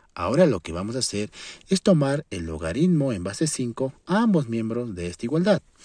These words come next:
Entonces vamos a tener logaritmo de cinco elevado al exponente dos x en base cinco es igual al logaritmo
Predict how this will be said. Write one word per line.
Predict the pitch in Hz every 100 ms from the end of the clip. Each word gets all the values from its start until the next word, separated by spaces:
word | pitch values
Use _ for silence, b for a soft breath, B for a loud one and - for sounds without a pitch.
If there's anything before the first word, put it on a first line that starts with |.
| B B B B -
Entonces | 175 170 233 -
vamos | 143 123 104
a | 85
tener | 85 85 104 - -
logaritmo | 90 82 78 76 78 107 170 123 92 98 123 - _ B B B B _
de | 92 82
cinco | - - 190 180 147 127 131
elevado | 90 80 78 101 113 107
al | 85
exponente | 82 - 80 87 95 90 87
dos | 127 139
x | 101 80 - 98 - -
en | 85 85
base | 92 170
cinco | 165 120 90 - 147 165 B B B _
es | 90 -
igual | 175 131 95 101 113 - _
al | 90 78 92
logaritmo | 170 180 98 87 87 87 110